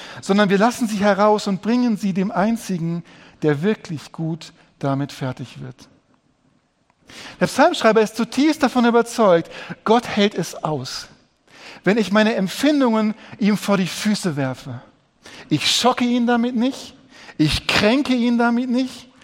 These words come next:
sondern er freut sich, wenn ich mich ehrlich dem stelle, was in mir vorgeht. Und deswegen geht er mit all seinen Empfindungen ins Gebet und er schüttet sein Herz vor Gott aus.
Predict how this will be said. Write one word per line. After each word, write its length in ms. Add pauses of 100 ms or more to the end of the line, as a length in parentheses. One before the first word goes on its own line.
(300)
sondern 220
er 120
freut 440
sich, 260
wenn 120
ich 140
mich 280
ehrlich 280
dem 200
stelle, 300
was 140
in 100
mir 140
vorgeht. 440 (1200)
Und 100
deswegen 380
geht 180
er 80
mit 220
all 260
seinen 200
Empfindungen 640
ins 240
Gebet 680 (840)
und 80
er 80
schüttet 420
sein 140
Herz 260
vor 140
Gott 140
aus. 400